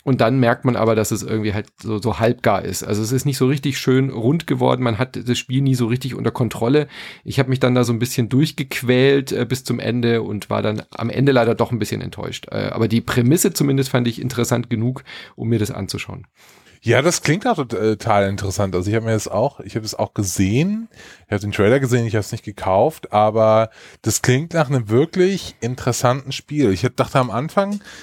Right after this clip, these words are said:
Speaker 2: dass es so ein bisschen so, äh, ist, ich habe mich dann ge-, getäuscht, wie diese ganzen, äh, Tomb Raider, Hitman
Speaker 1: Mhm.
Speaker 2: Go Sachen, weißt du? Das
Speaker 1: Ja.
Speaker 2: ist so,
Speaker 1: Nee, es ist
Speaker 2: man
Speaker 1: kein
Speaker 2: muss sich so
Speaker 1: Puzzle, es ist
Speaker 2: ranschleichen
Speaker 1: nicht so
Speaker 2: und so. Aber
Speaker 1: puzzelig,
Speaker 2: es,
Speaker 1: ja.
Speaker 2: so, so ist es ja gar nicht. Es
Speaker 1: Ja.
Speaker 2: sieht aus eigentlich wie so ein Hotline Miami in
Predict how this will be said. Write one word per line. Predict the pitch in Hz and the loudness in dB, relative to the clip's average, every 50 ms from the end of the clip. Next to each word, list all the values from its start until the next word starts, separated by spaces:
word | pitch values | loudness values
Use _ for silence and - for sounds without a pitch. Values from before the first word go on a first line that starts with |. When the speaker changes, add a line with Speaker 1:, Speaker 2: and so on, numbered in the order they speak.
| - _ - | -20 _ -4
Speaker 2:
dass | - 113 98 | -2 0 0
es | 123 117 - | 2 2 2
so | 135 | 2
ein | 120 117 104 | 0 0 0
bisschen | 135 135 - 175 160 139 | -2 -2 -2 -2 -2 0
so, | 127 131 127 127 - - _ _ _ - | 2 2 2 0 -2 -6 _ _ _ 0
äh, | 98 104 107 107 107 | 2 4 4 4 2
ist, | - 104 120 - - - | 2 0 -2 -4 -4 -8
ich | |
habe | - 110 113 | -6 -6 -6
mich | 101 | -2
dann | - 120 131 110 | 0 0 0 0
ge-, | 98 104 95 - _ | -2 -8 -10 -10 _
getäuscht, | - - 120 - _ - - - - 110 98 117 143 135 - - - - - - - - - - | -2 -2 -2 -2 _ -4 -4 -2 0 0 2 2 2 0 -2 -4 -8 -14 -18 -18 -18 -18 -6 -2
wie | - 120 | 0 0
diese | 110 120 123 120 110 120 | 2 2 2 2 2 2
ganzen, | 110 120 123 135 - - - 123 123 120 120 120 117 - - | 2 2 0 0 -2 -6 -8 -8 -8 -8 -8 -10 -10 -6 -2
äh, | 104 101 101 101 101 101 101 101 - - _ _ _ _ _ - | 0 2 2 4 2 2 0 -2 -4 -8 _ _ _ _ _ -6
Tomb | - 139 139 151 135 - | -4 -4 -4 -4 -6 -2
Raider, | 123 120 120 120 120 117 120 120 117 117 117 120 | 0 2 4 4 4 4 2 2 4 2 2 2
Hitman | 117 110 127 135 - _ - 123 117 113 113 113 | 0 -2 -4 -6 -8 _ -8 -6 -4 -4 -4 -2
Speaker 1:
Mhm. | 131 139 143 | -2 0 2
Speaker 2:
Go | 131 117 120 139 156 151 127 107 92 | 4 4 4 2 2 2 0 0 -2
Sachen, | 82 95 92 85 - - 92 87 87 80 | -2 -4 -4 -4 -6 -8 -10 -12 -8 -6
weißt | 85 101 117 - - | -4 -4 -2 0 0
du? | 156 | -2
Das | 135 120 117 - | 0 -2 -2 0
Speaker 1:
Ja. | 110 110 | 0 0
Speaker 2:
ist | 120 120 | 0 2
so, | - 123 110 107 107 104 - - - - - - - - | 2 2 4 4 2 0 -2 -6 -14 -18 -20 -18 -8 -2
Speaker 1:
Nee, | 117 135 | 0 0
es | 160 156 | 2 0
ist | 156 92 | 0 0
Speaker 2:
man | 104 | 0
Speaker 1:
kein | 151 147 | 0 0
Speaker 2:
muss | 123 110 | 0 2
sich | |
so | 139 | 0
Speaker 1:
Puzzle, | 135 - - 110 123 | 0 2 0 -2 0
es | - | 0
ist | - 123 | 0 2
Speaker 2:
ranschleichen | 107 104 107 | 2 2 2
Speaker 1:
nicht | 131 131 | 0 0
so | 127 131 | 0 0
Speaker 2:
und | 117 | 0
so. | 104 104 | 0 0
Aber | 101 117 | 0 0
Speaker 1:
puzzelig, | - 117 98 120 | 0 0 -2 -2
Speaker 2:
es, | 113 - | -2 -2
Speaker 1:
ja. | - 107 101 - _ _ - 120 | -4 -6 -6 -6 _ _ -6 0
Speaker 2:
so, | 123 120 113 | 0 0 0
so | 107 113 139 | 2 0 0
ist | 139 143 127 | 0 0 -2
es | 135 127 | 0 0
ja | 127 120 | 0 0
gar | - 120 104 101 107 120 | 2 2 2 4 4 2
nicht. | 113 92 82 82 - | 0 -2 -6 -6 -6
Es | - 95 | -6 -4
Speaker 1:
Ja. | 107 | -2
Speaker 2:
sieht | 110 107 - | -2 -2 0
aus | 92 101 117 123 120 - - | 2 4 4 2 2 -2 -4
eigentlich | - 104 107 110 117 113 - - 113 | -2 0 0 0 0 -2 -6 -4 -4
wie | 110 | -2
so | 110 107 | -2 -2
ein | 104 104 101 92 85 | -2 -2 -6 -8 -8
Hotline | 113 113 - - 110 98 98 | -8 -6 -4 -2 -2 -2 -2
Miami | 95 95 95 95 95 98 107 113 107 92 85 | -2 -2 -2 0 0 -2 -4 -4 -6 -6 -6
in | 76 - 82 80 82 82 80 78 80 | -6 -8 -8 -10 -10 -10 -12 -12 -16